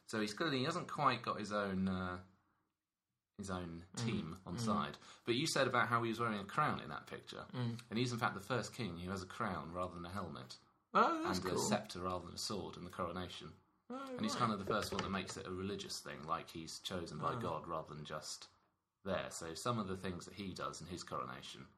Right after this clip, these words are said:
Speaker 1: are kind of things that got picked up again.
Speaker 2: And why would he have chosen
Speaker 1: Later
Speaker 2: that? What
Speaker 1: on.
Speaker 2: was his influence there?
Speaker 1: Um, partly it was Carolingian
Speaker 2: Yeah.
Speaker 1: influence,
Speaker 2: Yeah.
Speaker 1: 'cause they had this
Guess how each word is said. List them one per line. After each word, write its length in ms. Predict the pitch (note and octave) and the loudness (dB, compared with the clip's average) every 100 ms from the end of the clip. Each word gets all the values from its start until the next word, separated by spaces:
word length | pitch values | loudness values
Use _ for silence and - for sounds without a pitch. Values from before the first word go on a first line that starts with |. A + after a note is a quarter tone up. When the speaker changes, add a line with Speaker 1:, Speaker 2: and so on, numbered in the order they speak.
| _ _ - | _ _ -14
Speaker 1:
are 60 | |
kind 300 | F2 - F#2 | -8 -2 -2
of 80 | E2 | -2
things 240 | - E2 D#2 | -6 -6 -4
that 100 | D2+ | -4
got 160 | D#2 | -6
picked 200 | - F2 | -6 -6
up 140 | D#2+ E2 | -6 -8
again. 320 | D2 D2 D2 - _ _ - | -8 -8 -10 -14 _ _ 2
Speaker 2:
And 140 | D3 | 8
why 140 | E3 | 10
would 100 | F#3 F3+ | 10 6
he 40 | |
have 80 | F3 | 6
chosen 220 | F3+ D#3+ | 4 6
Speaker 1:
Later 120 | D#3 | 6
Speaker 2:
that? 40 | A#2 | 6
What 80 | B2+ | 4
Speaker 1:
on. 40 | |
Speaker 2:
was 100 | C#3 | 4
his 320 | D3 C3+ B2 | 2 0 -2
influence 420 | - C3+ B2+ A2+ - | -2 -2 0 -2 -2
there? 140 | F#2 - - | -6 -8 -4
Speaker 1:
Um, 280 | - B2+ B2+ | 2 4 4
partly 360 | B2 F#3 D#3 C3 | 10 10 12 8
it 100 | A#2+ | 4
was 340 | A#2 A2 - - _ _ _ _ _ | 4 2 0 -10 _ _ _ _ _
Carolingian 1200 | - - A#2+ A2+ A2 G#2+ F#2+ - C3 G#2+ F2 G2+ B2 - | -4 4 4 6 4 4 0 4 6 6 4 2 -2 -2
Speaker 2:
Yeah. 300 | A2+ A2+ - - - _ - | 0 0 -2 -10 -20 _ -4
Speaker 1:
influence, 520 | G2 F#2 E2+ D#2+ D2 | -2 -2 -2 0 -2
Speaker 2:
Yeah. 60 | - | -4
Speaker 1:
'cause 100 | F#2+ | 0
they 120 | G2 | 0
had 160 | F#2 E2+ | 0 -4
this 220 | E2 | -6